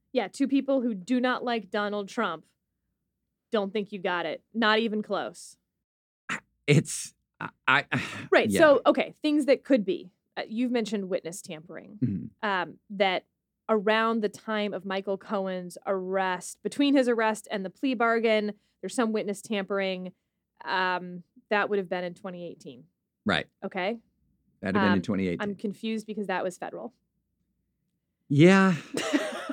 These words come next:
Speaker 2: Yeah.
Speaker 1: But okay, but
Speaker 2: Uh.
Speaker 1: maybe there's some other witness with whom to tamper, et cetera. Um, maybe there is new evidence. So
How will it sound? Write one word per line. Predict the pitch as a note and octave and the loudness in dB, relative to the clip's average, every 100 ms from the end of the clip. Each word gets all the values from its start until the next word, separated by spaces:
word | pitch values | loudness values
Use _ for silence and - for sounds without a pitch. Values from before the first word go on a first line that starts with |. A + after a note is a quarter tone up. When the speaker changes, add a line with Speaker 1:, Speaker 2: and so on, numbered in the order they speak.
| - - - - - _ - - | -6 -8 -8 -14 -14 _ -20 0
Speaker 2:
Yeah. | C#3 F3 F3 F3 D#3+ - - _ - - - G#4 - | 6 8 8 6 4 -2 -14 _ -16 -12 -6 -2 6
Speaker 1:
But | D#4 | 8
okay, | F4 C4 C4 - - | 8 8 4 2 4
but | D4+ | 6
Speaker 2:
Uh. | |
Speaker 1:
maybe | E4 E4 | 8 8
there's | D4+ | 6
some | E4+ C#4+ | 4 6
other | C4 A#3 G#3 - _ _ _ | 8 6 4 0 _ _ _
witness | G#3 B3+ B3 G#3 - - - - - | 0 2 4 2 0 -8 -12 -12 0
with | A#3+ - | 0 2
whom | B3 A3+ | 0 0
to | G3 | -2
tamper, | G#3+ F#3+ F3 D#3 D3 - | -4 -4 -4 -4 -4 -6
et | F3+ | -8
cetera. | E3+ D#3 F#3+ C#4 D4+ _ _ _ _ | -6 -2 0 2 0 _ _ _ _
Um, | G#3 G3+ G3 F#3+ F#3+ F#3 - _ _ - | 2 4 4 0 -4 -10 -14 _ _ 0
maybe | A#3 A#3+ D#4 D#4 G#3 G#3+ C#4+ D4+ | 6 8 8 4 2 -2 -2 -6
there | F#3+ G#3+ G#3+ G#3+ | -2 2 2 2
is | - G#3+ G#3 G#3 G3+ - | 0 0 2 0 -2 -6
new | G3 G3+ G#3 A3 A3 A3 A3 G#3+ _ _ _ - | -6 -2 0 2 2 2 0 -4 _ _ _ 2
evidence. | F#4+ F4 F#3 A2 - - - | 4 4 0 -4 -12 -14 -4
So | - A3+ G#3+ | 0 4 2